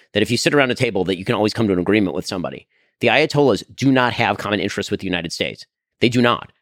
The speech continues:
And this idea that they are willing to take money in exchange for, for example, some sort of peaceful, peaceful acquiescence to Israel's existence is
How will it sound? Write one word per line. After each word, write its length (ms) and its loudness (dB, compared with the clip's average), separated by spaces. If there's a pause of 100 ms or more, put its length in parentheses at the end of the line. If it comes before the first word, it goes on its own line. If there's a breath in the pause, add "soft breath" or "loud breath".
(120)
And 140 2
this 100 0
idea 440 0
that 100 0
they 140 4
are 60 2
willing 400 0
to 100 -10
take 200 -4
money 340 0
in 180 -2
exchange 580 0
for, 300 -2
for 160 -2
example, 480 -4 (180 soft breath)
some 240 0
sort 140 0
of 120 -6
peaceful, 460 -2
peaceful 400 -2
acquiescence 800 -4
to 120 -6
Israel's 380 -2
existence 480 -4
is 100 -6